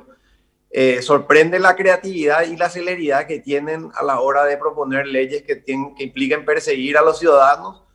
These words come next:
Ojalá tuvieran esa misma celeridad, esa misma creatividad a la hora de salvar a aquellos que están desesperados por, por, por falta de trabajo o por sus negocios en quiebra ahora durante la pandemia, ¿verdad? Lastimosamente,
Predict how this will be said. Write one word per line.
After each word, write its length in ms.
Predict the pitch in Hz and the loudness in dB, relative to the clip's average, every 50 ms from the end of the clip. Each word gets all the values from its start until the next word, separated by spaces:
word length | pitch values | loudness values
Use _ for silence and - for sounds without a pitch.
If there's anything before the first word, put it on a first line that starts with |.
| _ _ _ - | _ _ _ -8
Ojalá 320 | 147 147 160 143 139 160 | -4 0 2 4 4 2
tuvieran 360 | 160 185 165 156 147 151 156 160 | 4 2 4 4 4 4 2 0
esa 160 | 160 170 156 | -2 -2 -2
misma 280 | 143 143 139 151 156 | -2 -2 -4 -4 -4
celeridad, 520 | 151 165 156 156 156 160 160 143 139 139 143 | -2 -4 -2 0 0 0 0 2 2 2 2
esa 180 | 139 139 147 | 0 -2 -2
misma 280 | 135 131 131 135 139 139 | -2 -2 -2 -2 -2 -4
creatividad 720 | 139 147 147 143 139 156 143 135 127 120 123 131 135 - - | -2 -2 -2 -2 -2 -4 -8 -6 -4 -2 -2 -2 -4 -6 -8
a 80 | 135 | -6
la 120 | 139 139 120 | -4 -4 -4
hora 220 | 120 120 127 131 | -4 -2 -2 -2
de 80 | 139 135 | -2 -2
salvar 400 | 143 143 123 113 117 123 127 131 | -4 -4 -4 0 0 0 2 2
a 40 | 135 | 0
aquellos 400 | 131 127 - 123 117 120 131 127 | -2 -4 -6 -12 -8 -8 -8 -10
que 100 | 131 131 | -10 -14
están 460 | 120 - - 117 120 131 131 - _ _ _ - | -12 -4 -4 -4 -4 -4 -10 -18 _ _ _ -8
desesperados 760 | - 131 131 139 143 139 - 143 120 117 120 123 131 139 135 - | -8 -6 -4 -4 -4 0 2 2 4 6 6 6 6 4 4 2
por, 300 | 139 135 135 139 135 - | 0 0 0 0 -4 -4
por, 300 | 131 139 135 131 - _ - | -4 -4 -4 -6 -10 _ -6
por 160 | - 135 131 | -4 -4 0
falta 260 | 131 127 127 120 135 139 | 0 0 0 2 2 2
de 80 | 143 | 2
trabajo 500 | 139 143 131 123 123 135 143 143 139 143 | 2 2 2 4 4 4 2 0 -2 -6
o 200 | 143 135 131 131 - | -6 -6 -6 -8 -8
por 120 | 135 135 | -10 -10
sus 160 | 131 156 147 | -10 -12 -12
negocios 420 | 143 135 123 120 120 120 143 135 135 | -8 -6 -4 -4 -4 -4 -6 -6 -4
en 140 | 131 123 | -4 -6
quiebra 540 | - - 123 123 123 123 127 135 139 135 - - _ _ _ _ _ | -6 -2 0 2 2 4 4 4 2 2 0 -12 _ _ _ _ _
ahora 280 | - 120 117 117 123 | 0 2 4 4 4
durante 340 | 127 131 131 135 139 139 139 | 4 4 4 2 2 2 2
la 140 | 143 143 139 | 4 4 4
pandemia, 480 | 147 139 139 156 156 151 143 127 110 107 | 2 0 0 0 0 0 0 -4 -6 -6
¿verdad? 180 | 104 107 110 | -6 -6 -6
Lastimosamente, 1000 | 117 123 120 - 123 110 117 127 131 143 131 131 135 135 135 151 147 - - - | -6 -6 -6 -6 -6 -4 -4 -2 -2 -2 -2 -2 -4 0 2 2 0 0 -2 -20